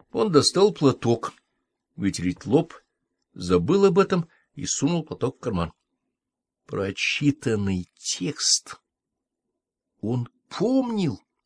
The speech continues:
Он помнил его слово в слово. И искажения были незначительные. Вместо «мы» в тексте везде стояло «они», и вместо русского примера приводился немецкий.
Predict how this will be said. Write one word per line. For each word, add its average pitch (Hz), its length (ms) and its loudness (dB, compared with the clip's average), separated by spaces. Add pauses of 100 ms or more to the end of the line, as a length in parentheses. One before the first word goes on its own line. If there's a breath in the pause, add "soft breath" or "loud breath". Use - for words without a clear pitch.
(960)
Он 120 260 4
помнил 247 800 4
его 220 240 6
слово 220 420 0
в - 80 -6
слово. 131 460 -2 (680)
И 120 140 -8
искажения 139 500 -2
были 143 180 2
незначительные. 131 1080 0 (340 loud breath)
Вместо 151 720 6
«мы» 220 560 4 (180 loud breath)
в - 100 -18
тексте - 540 -2
везде 101 560 0 (160 soft breath)
стояло 175 640 2 (220 loud breath)
«они», 113 640 0 (200 loud breath)
и 104 120 0
вместо 120 420 2
русского 214 520 2
примера 196 340 4
приводился 165 520 0
немецкий. 156 640 2